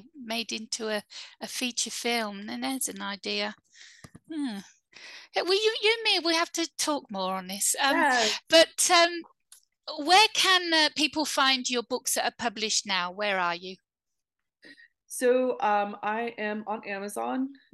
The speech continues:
Speaker 2: uh, both Amazon and Kindle Unlimited. So if you have a K U subscription, um, <laughs> I know. Um,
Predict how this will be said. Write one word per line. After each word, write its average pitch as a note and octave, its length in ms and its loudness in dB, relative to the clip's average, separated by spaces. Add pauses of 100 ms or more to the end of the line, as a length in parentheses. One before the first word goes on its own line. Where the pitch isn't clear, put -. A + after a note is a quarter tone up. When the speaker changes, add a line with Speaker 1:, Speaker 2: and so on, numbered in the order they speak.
(160)
Speaker 2:
uh, F#3 280 -4
both G3 360 -6 (340)
Amazon G#3 760 -4 (100)
and F3+ 400 -8 (140)
Kindle G3 340 -8
Unlimited. F3 680 -10 (160)
So E3+ 460 -6
if E3+ 120 -8
you E3+ 60 -8
have E3 180 -8
a D#3 40 -12
K F#3+ 220 -10
U G3+ 140 -8
subscription, D4 880 -6 (140)
um, F3+ 420 -2 (100)
<laughs> - 120 -6
I G#3 140 2
know. G3 280 2 (680)
Um, A3 640 2